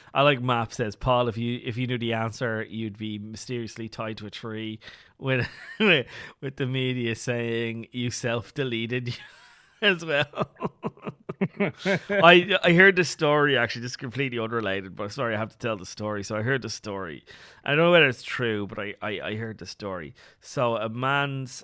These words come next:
uh, daughter got, um, you know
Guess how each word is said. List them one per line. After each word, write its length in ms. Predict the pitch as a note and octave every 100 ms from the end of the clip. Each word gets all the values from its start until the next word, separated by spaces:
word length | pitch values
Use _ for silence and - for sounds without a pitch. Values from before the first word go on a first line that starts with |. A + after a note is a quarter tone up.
| -
uh, 340 | A#2+ G#2+ G2 G2+ -
daughter 580 | A#2 A#2 G#2+ F2+ F2+ _ _ _ C3
got, 360 | C#3 A2+ G2+ _ -
um, 560 | F#2 F#2+ F#2+ F2 D#2+ - _ _
you 160 | A2 G#2+
know 380 | F2+ D#2+ D2+